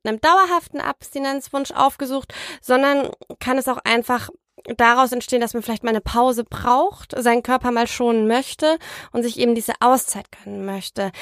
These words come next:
Also die Motivationsgrundlagen, warum man eine stationäre Entgiftung macht oder auch eine ambulante Entgiftung,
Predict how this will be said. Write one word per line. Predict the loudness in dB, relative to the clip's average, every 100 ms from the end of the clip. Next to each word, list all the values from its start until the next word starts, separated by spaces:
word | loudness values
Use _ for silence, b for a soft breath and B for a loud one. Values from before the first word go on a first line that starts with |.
| B B
Also | 0
die | 2
Motivationsgrundlagen, | 0 0 2 2 2 4 4 2 -2 0 2 2 2
warum | 0 4 4
man | 4
eine | 2 0
stationäre | -2 -4 0 0 0 -2
Entgiftung | -6 -2 -4 -4 -6 -2
macht | -4 -6 B B B B -20 _ _ _
oder | -6 2 4 4
auch |
eine | 0 -4
ambulante | -2 2 2 0
Entgiftung, | -4 -6 -8 -6 -2 -2